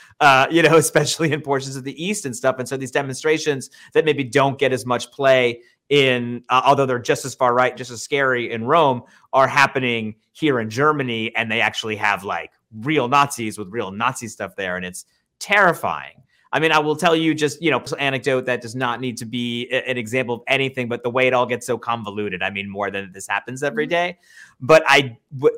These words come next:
Speaker 1: you know, but my kids, uh, you know, we're all Jewish. We're called Jewish Nazis because they were wearing masks, right? So this is like
Speaker 2: It, it, okay,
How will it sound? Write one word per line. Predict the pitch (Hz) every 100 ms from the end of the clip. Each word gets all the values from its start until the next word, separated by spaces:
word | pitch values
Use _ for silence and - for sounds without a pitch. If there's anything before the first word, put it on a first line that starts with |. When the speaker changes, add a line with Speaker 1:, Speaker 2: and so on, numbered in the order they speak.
| 143
Speaker 1:
you | 151
know, | 151 113 107 117
but | 139 139
my | 135 127
kids, | - 220 147 104 -
uh, | 127 127
you | 123
know, | 104 104
we're | 120
all | 123 117
Jewish. | 110 135 123 104 - _ _ -
We're | 139
called | 139 165 156 151 135 -
Jewish | - 165 190 180 - 139
Nazis | 139 151 156 - 131 113 110
because | 113 127 117
they | 120
were | 117
wearing | 113 117 113 107
masks, | 101 95 80 - - - - _ _ _ _ _ -
right? | 131 139 143
So | 143
this | 135 139
is | 131
like | 135 120 113 _ _ _ _ _
Speaker 2:
It, | 277 262
it, | 302 339 392
okay, | 381